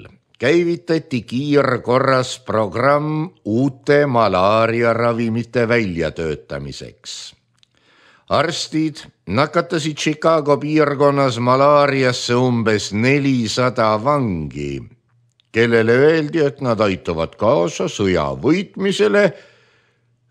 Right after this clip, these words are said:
kuid mitte seda, kuidas nad seda teevad. Selline katsealuste teadmatuses hoidmine polnud kooskõlas hiljem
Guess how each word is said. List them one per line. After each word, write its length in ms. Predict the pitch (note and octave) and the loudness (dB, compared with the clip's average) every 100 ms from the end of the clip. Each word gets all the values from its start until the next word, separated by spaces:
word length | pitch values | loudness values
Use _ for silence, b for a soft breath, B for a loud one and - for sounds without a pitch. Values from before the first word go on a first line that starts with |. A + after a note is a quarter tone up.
| _ | _
kuid 220 | - F2 D#2+ | -4 -4 -2
mitte 300 | F2 F2 E2 | -4 -2 -4
seda, 320 | B2+ D3 E3+ | -2 -2 -4
kuidas 720 | - - F2 D2 C#2 C2 - | -6 -6 -4 -4 -8 -8 -12
nad 220 | D2+ D2 - | -10 -10 -8
seda 320 | A2 G#2+ C#3+ | -8 -2 -2
teevad. 680 | - B3+ - G2+ - - - _ _ _ _ _ _ _ | -2 -4 -2 -2 -4 -14 -20 _ _ _ _ _ _ _
Selline 480 | - E3+ G3+ G#3+ G#3 - | -4 -2 0 -2 -2 -2
katsealuste 800 | - - - F#3+ F#3+ - - G3 | -4 -4 -2 0 0 -4 -6 -6
teadmatuses 840 | C#4+ F#3 F3 C3 C3 C3 B2+ B2+ | -2 -2 0 -2 -4 -4 -4 -2
hoidmine 640 | C#3 D3 B2+ A#2 B2+ B2+ G#2 | 0 0 0 -2 0 0 0
polnud 640 | D3 F#3+ G3 G#3 G3+ - - | -2 -2 -2 -2 -4 -6 -8
kooskõlas 880 | A3+ A#3 - - A2+ G#2 F#2+ E2+ G#2+ | -6 -6 -8 -6 -2 0 0 0 -4
hiljem 640 | A#2 A2+ A#2+ A#2+ A#2 G#2 | -4 0 2 2 0 -4